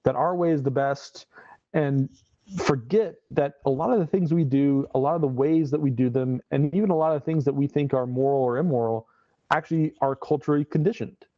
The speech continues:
And so, um, you know, there are some things that are permanently moral and immoral, and there are some things that we just regard as moral and immoral based on cultural conditioning.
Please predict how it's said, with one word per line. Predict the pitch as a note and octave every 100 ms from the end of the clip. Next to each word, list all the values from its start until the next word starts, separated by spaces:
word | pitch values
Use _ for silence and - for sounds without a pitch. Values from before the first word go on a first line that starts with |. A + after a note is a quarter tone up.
| _ _
And | C3 B2+
so, | - C3+ C3 C3 -
um, | C#3 B2 A2+ -
you | C#3
know, |
there | B2 B2+
are |
some | B2+ G#3+ A3+
things | D3+ D3
that | B2+ B2+
are | B2 A#2 - _ _ -
permanently | - F#3 D#3+ D3+ C#3 A#2+ A#2 - _ _ -
moral | C3 B2+ A#2+ A#2
and | A2+
immoral, | A2+ G#2+ G2+ A#2
and | C#3
there | C3+
are |
some | - F#3
things | F3 D3 C#3+
that | A#2+ B2 - _ _ -
we | C3
just | C3+ B2+
regard | B2+ B2 A#2+ C#3+ F#3+ F#3
as | B2+
moral | A#2+ B2 A#2+
and | A#2+
immoral | A#2 A2+ A#2 A2+
based | A2 D3 C3+ -
on | A#2 A#2
cultural | - A#2+ A#2 A2 G#2+
conditioning. | A2+ A2 A2 A#2